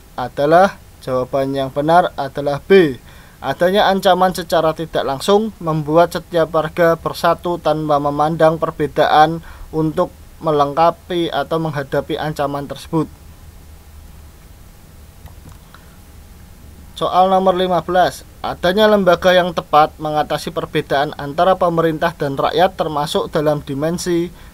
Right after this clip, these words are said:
Jawaban yang benar adalah D, vertikal. Nomor enam belas, pemanasan global merupakan salah satu isu yang tengah berkembang yang dapat berdampak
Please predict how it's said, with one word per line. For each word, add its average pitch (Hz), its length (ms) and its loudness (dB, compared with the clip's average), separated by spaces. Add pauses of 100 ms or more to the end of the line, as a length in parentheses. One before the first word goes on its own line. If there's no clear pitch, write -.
(140)
Jawaban 143 480 0
yang 139 80 -6
benar 156 400 0
adalah 139 480 -8
D, 156 320 0 (240)
vertikal. 156 720 0 (1800)
Nomor 196 320 0
enam 190 160 2
belas, 151 320 0
pemanasan 196 880 2
global 170 480 2
merupakan 165 480 -2
salah 170 320 -2
satu 175 440 -4
isu 202 440 -2
yang 175 160 -6
tengah 170 320 -8
berkembang 147 720 -4
yang 143 240 -10
dapat 175 520 -2
berdampak 147 640 -4